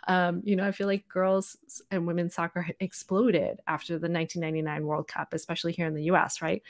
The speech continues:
Um, how is there not a women's specific soccer shoe? But those, you know, the way that those shoes influence biomechanics, influence the way force is moved up through the leg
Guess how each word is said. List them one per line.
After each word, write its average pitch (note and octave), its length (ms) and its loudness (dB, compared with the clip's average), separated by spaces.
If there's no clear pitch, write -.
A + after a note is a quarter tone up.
Um, E3 380 8
how G#3 260 6
is A3+ 160 8
there G3+ 140 6
not F3 360 4
a F#3 60 0
women's E3+ 300 0
specific - 600 -4
soccer E4+ 400 8
shoe? - 480 -2
But - 280 6
those, A#3 460 10
you F#3+ 160 2
know, E3+ 220 4
the E3 180 2
way F3 420 4
that G#3 300 2
those F#3+ 160 4
shoes F3+ 560 2
influence G#3 520 6
biomechanics, F#3 920 0
influence F#3 480 2
the F3+ 60 -2
way F3+ 180 4
force - 720 0
is E3+ 400 2
moved F3+ 440 4
up E3 200 0
through E3+ 240 0
the E3+ 100 2
leg F3 420 0